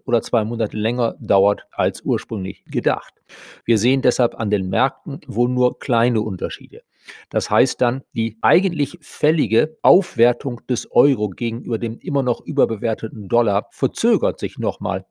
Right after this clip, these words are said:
etwas. Und es heißt auch, dass bei uns der Anstieg der Renditen für Anleihen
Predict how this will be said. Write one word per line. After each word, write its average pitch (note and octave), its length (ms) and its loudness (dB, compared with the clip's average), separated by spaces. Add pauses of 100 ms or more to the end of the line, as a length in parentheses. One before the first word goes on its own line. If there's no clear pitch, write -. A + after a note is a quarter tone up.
etwas. B2+ 520 0 (440)
Und A2+ 160 -2
es - 160 -6
heißt G#2 320 0
auch, A#2+ 320 2 (180)
dass A2+ 220 -2
bei G#2+ 100 0
uns F3 380 -2
der - 180 0
Anstieg C#3+ 500 -6
der G2 280 0
Renditen G#2+ 560 -4
für - 240 0
Anleihen G2 580 0